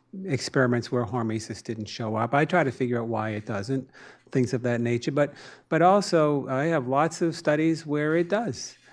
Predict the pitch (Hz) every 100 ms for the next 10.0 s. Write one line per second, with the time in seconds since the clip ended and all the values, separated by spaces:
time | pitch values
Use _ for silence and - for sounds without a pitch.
0 | _ - 123 120 113 135 127 123 117 123
1 | 117 113 - _ _ - 147 160 - -
2 | - - 151 151 143 196 208 131 165 151
3 | 143 139 135 139 139 156 180 170 151 139
4 | 131 131 123 123 143 143 139 123 113 113
5 | 110 104 - - - _ 131 123 123 110
6 | - - - - - - 160 - 143 143
7 | 240 214 165 139 151 165 170 170 151 151
8 | 139 110 165 170 170 135 143 135 131 117
9 | 107 - 135 127 127 123 127 127 120 120